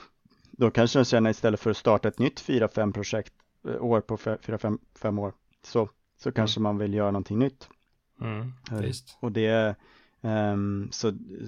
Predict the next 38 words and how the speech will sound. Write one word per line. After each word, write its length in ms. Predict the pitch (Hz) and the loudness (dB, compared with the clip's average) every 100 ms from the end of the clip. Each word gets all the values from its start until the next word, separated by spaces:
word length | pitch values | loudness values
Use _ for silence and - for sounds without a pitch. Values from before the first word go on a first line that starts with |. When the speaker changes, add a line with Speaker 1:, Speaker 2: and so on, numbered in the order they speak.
| - - - - | -14 -16 -16 -10
Speaker 1:
så 140 | - | -4
det 80 | 110 | 0
här 200 | 110 107 | 4 4
med, 280 | 107 104 104 | 4 0 0
även 320 | 120 110 110 | -2 0 2
om 100 | 123 | 4
man 120 | 127 127 | 6 4
liksom 260 | 113 117 | 2 -4
tittar 220 | 104 - | -6 -8
på 120 | 98 107 | -6 -2
företag 440 | 110 104 107 101 | 0 0 -2 -4
och 80 | 98 | -6
sen 160 | 101 | -6
säger, 180 | 95 107 | -2 -2
"Men 160 | 104 104 | 0 0
det 60 | |
här 180 | 98 117 | 4 2
teamet 640 | - - 131 143 139 131 | 2 0 4 4 4 0
gick 160 | 120 - | -4 -4
vidare 280 | 113 107 107 | -4 0 0
och 60 | 104 | 0
gjorde 180 | 101 | -2
det." 80 | 101 | -4
Ja, 340 | 101 117 120 113 | 0 0 0 -2
fast 360 | - - - _ _ - _ | -4 -8 -12 _ _ -20 _
det 140 | - 117 | 0 2
är 40 | |
nog 160 | 123 135 | 4 6
ganska 300 | 135 117 123 | 6 6 2
naturligt 500 | 110 - 117 110 110 | 0 -2 0 0 -2
att 100 | 110 | -4
man 160 | 107 | -4
har 200 | 101 107 104 | -2 -2 0
åtminstone 520 | 107 104 - 123 123 | 0 -2 -2 2 2
en, 240 | 120 113 107 | 2 2 0
eh, 420 | 101 98 95 - | -2 -6 -8 -8
en, 520 | 104 98 95 92 92 101 _ _ | -8 -8 -8 -10 -12 -16 _ _
ja, 200 | - - | -16 -16